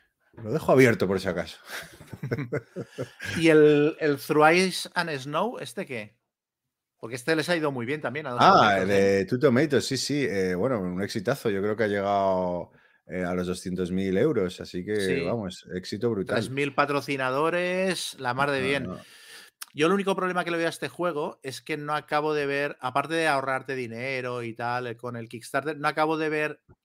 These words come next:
Speaker 2: demasiada diferencia entre comprármelo en Kickstarter o esperarme que salga la versión en tienda.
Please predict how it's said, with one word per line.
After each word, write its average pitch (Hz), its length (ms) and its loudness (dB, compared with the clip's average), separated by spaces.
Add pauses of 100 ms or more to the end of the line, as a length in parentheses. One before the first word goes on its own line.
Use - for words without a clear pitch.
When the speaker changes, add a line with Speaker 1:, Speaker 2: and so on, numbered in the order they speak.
(120)
Speaker 2:
demasiada 143 640 -2
diferencia 147 580 -2
entre 135 260 -4
comprármelo 135 720 -2
en 139 80 -8
Kickstarter 143 600 -4
o 135 120 -4
esperarme 123 560 -4
que 127 100 -6
salga 120 300 -4
la 123 100 -2
versión 113 320 -6
en 113 140 -8
tienda. 98 420 -14